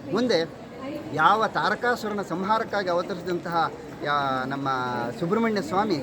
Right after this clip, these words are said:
ಅವನು ತಾರಕಾಸುರನನ್ನು ಸಂಹರಿಸಿದಂತಹ ದಿನವೇ ಅದು ಷಷ್ಠಿ, ಅದನ್ನೇ ಸುಬ್ರಹ್ಮಣ್ಯ ಷಷ್ಠಿ ಅಂತ ಹೇಳಿ ಕರಿತೀವಿ. ಕರ್ನಾಟಕದಲ್ಲಿರ್ತಕ್ಕಂಥ ಕುಕ್ಕೆ ಸುಬ್ರಹ್ಮಣ್ಯ ಕ್ಷೇತ್ರದಲ್ಲಿ ಇವತ್ತು ರಾರಾಜಿಸ್ತವಂಥ ಸುಬ್ರಹ್ಮಣ್ಯನಿಗೆ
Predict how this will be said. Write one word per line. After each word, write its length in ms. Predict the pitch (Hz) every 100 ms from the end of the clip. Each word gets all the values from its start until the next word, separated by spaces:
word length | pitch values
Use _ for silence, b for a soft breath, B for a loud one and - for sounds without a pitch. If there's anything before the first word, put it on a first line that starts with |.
| 98 - -
ಅವನು 580 | 139 170 214 233 262 277 302 - - - - - - -
ತಾರಕಾಸುರನನ್ನು 840 | 165 202 - 240 214 226 214 214 208
ಸಂಹರಿಸಿದಂತಹ 960 | 175 202 220 220 - 214 214 170 190
ದಿನವೇ 680 | 156 180 240 269 214 226 - -
ಅದು 140 | 151 156
ಷಷ್ಠಿ, 420 | - 226 - 240 - - - - -
ಅದನ್ನೇ 200 | 165 226
ಸುಬ್ರಹ್ಮಣ್ಯ 460 | 220 175 220 233 226
ಷಷ್ಠಿ 360 | - 196 -
ಅಂತ 120 | 190 175
ಹೇಳಿ 120 | 165
ಕರಿತೀವಿ. 440 | 170 160 175 214 - - - - -
ಕರ್ನಾಟಕದಲ್ಲಿರ್ತಕ್ಕಂಥ 1000 | 165 170 202 208 196 190 175 175 170 170
ಕುಕ್ಕೆ 360 | 160 170 - 233
ಸುಬ್ರಹ್ಮಣ್ಯ 460 | 202 185 190 185
ಕ್ಷೇತ್ರದಲ್ಲಿ 540 | 175 196 180 165 190 233 143 B B
ಇವತ್ತು 240 | 151 156 151
ರಾರಾಜಿಸ್ತವಂಥ 760 | 147 175 220 214 196 185 170
ಸುಬ್ರಹ್ಮಣ್ಯನಿಗೆ 880 | 160 165 220 226 208 165 131 160